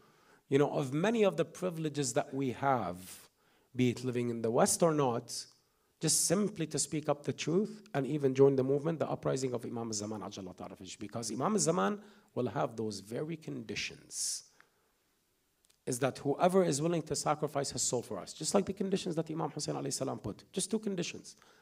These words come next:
and has rooted and has,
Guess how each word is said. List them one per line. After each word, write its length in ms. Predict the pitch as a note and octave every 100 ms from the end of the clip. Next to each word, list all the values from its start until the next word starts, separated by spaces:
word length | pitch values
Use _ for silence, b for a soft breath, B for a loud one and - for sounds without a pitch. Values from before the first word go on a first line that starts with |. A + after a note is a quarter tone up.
| b b b _ _ -
and 180 | F3+ E3+
has 320 | D#3 D#3+ C3+
rooted 560 | C#3+ G3+ A3+ G#3+ A2+
and 160 | - C#3+
has, 300 | C3+ D3+ B2+